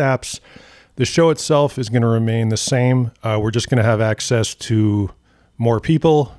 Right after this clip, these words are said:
bigger guests, and, uh, eventually a bigger budget. Uh, so I just wanted to let you know ahead of time. This is a very exciting thing, and I know I'm being a little bit vague, uh, here, but that's only because, uh, this is gonna happen Monday.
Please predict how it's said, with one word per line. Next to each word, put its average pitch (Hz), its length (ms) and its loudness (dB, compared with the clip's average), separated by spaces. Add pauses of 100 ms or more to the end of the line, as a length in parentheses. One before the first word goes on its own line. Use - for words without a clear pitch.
bigger 117 200 0
guests, 127 560 0
and, 107 300 0
uh, 107 120 0
eventually 120 380 2
a 113 40 0
bigger 107 220 -2
budget. 101 400 -4 (540)
Uh, 110 220 -2
so 117 640 2
I 127 40 -2
just 135 140 0
wanted 147 180 2
to 135 60 0
let 127 220 0
you 123 40 6
know 117 140 4
ahead 107 180 2
of 104 80 0
time. 101 360 -2
This 104 160 -4
is 107 100 -2
a 110 40 2
very 110 340 0
exciting 107 480 -2
thing, 107 400 -2
and 104 180 -2 (460)
I 127 100 -2
know 131 120 4
I'm 120 100 2
being 123 160 4
a - 20 2
little 123 180 4
bit 120 160 0
vague, 120 520 0 (100)
uh, 127 200 2
here, 147 380 2
but 107 220 -4
that's 117 180 0
only 120 200 2
because, 113 420 0
uh, 110 240 0
this 113 160 -4
is 120 80 -4
gonna 117 160 2
happen 110 260 0
Monday. 101 520 0